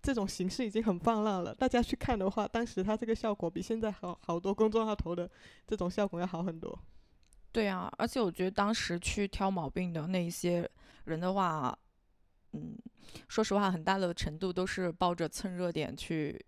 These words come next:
Speaker 2: 抢流量的一个心态吧。
Speaker 1: 也不排除有这种可能。
Speaker 2: 然后也有人给他辩，辩护，当时就说广告就是广告，不解决销量。不过这一句话放在直播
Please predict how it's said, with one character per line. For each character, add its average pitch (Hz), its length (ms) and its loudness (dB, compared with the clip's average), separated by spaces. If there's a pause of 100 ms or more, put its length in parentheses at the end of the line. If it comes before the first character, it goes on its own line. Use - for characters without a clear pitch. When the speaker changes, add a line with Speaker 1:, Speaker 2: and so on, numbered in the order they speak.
(160)
Speaker 2:
抢 151 260 -10
流 156 100 2
量 185 140 2
的 180 100 0
一 165 40 0
个 175 60 2
心 170 220 -4
态 170 220 2
吧。 165 320 0 (160)
Speaker 1:
也 185 140 6
不 254 120 2
排 180 260 0
除 - 180 2
有 180 120 4
这 202 100 0
种 180 160 2
可 170 240 2
能。 165 140 -2 (440)
Speaker 2:
然 190 100 4
后 247 60 6
也 247 100 2
有 214 120 2
人 165 140 -6
给 156 80 0
他 170 100 2
辩， 185 340 2 (120)
辩 202 200 6
护， 165 280 -2
当 151 180 0
时 - 300 -4
就 185 100 -2
说 185 180 2
广 165 220 4
告 175 180 4
就 175 120 0
是 175 100 -2
广 - 220 -2
告， 151 200 0 (100)
不 226 100 0
解 - 180 -2
决 - 200 -2
销 175 300 0
量。 180 240 -2 (360)
不 - 80 -18
过 226 120 2
这 214 200 4
一 - 20 4
句 185 120 -2
话 190 200 0
放 185 240 -2
在 175 320 -2 (840)
直 - 160 -2
播 196 280 0